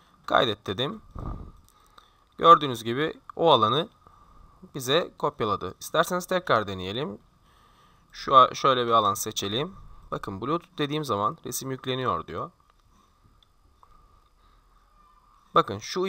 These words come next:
U R L'yi kopyalayıp, bakın kopyala dedik. Aldığımız zaman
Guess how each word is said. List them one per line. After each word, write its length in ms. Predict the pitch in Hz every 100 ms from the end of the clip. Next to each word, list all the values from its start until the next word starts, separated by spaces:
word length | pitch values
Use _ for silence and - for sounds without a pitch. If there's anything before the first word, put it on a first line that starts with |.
| 170 147 120
U 200 | - 123
R 140 | 117 104
L'yi 380 | 101 107 175 208 - - - - _
kopyalayıp, 760 | - 147 - 156 151 139 - - - -
bakın 160 | -
kopyala 460 | - 131 131 135 123
dedik. 420 | 95 120 196 - _ _ _ _ - - _ - -
Aldığımız 580 | 135 135 143 143 139
zaman 420 | 113 87 95 147